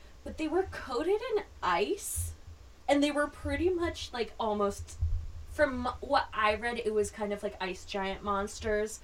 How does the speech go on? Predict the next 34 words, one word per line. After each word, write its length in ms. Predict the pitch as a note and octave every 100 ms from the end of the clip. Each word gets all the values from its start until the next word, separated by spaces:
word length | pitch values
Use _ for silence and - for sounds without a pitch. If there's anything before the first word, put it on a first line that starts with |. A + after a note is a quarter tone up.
| - - -
Um, 260 | A3 G#3 G#3
they 120 | A3+
were 120 | C#4
people 300 | D4+ D#4 G4
who 120 | E4+ E4
committed 440 | B3+ G#3+ F#3+ G#3+
crimes, 540 | - - F3 F#3+ G#3+ A#3
so 320 | G#3 F#3+ F#3+ - - -
it 100 | A3+
could 240 | B3 A3+
be 340 | B3+ C4 C4 -
cannibals, 640 | - B3+ G#3+ - - -
which 260 | G#3 G3 -
the 80 | G3
show 240 | - F#3
mentions, 500 | F3+ C#3+ - G3+ G#3
but 140 | - G3
it 40 |
also 300 | - G3 F#3+
could 160 | G3+ G#3
be 80 | G#3
someone 300 | - F#3 G3
who 100 | G3
was 140 | F#3
selfish 540 | - F#3+ G3 D4 D#4 -
or 120 | G3+
gluttonous. 1000 | F#3+ - F#3 G3+ C#4 G4+ B4 - - - - - - C#4+
And 360 | D4+ D4+ C4+ -
sometimes 800 | - - C#4 E4+ A4+ B4 B4+ -
it 140 | C#4 -
even 300 | A#3 D#4 F4
had 220 | - F3+
the 120 | C4 -
person 440 | G#3+ G#3 - G#3+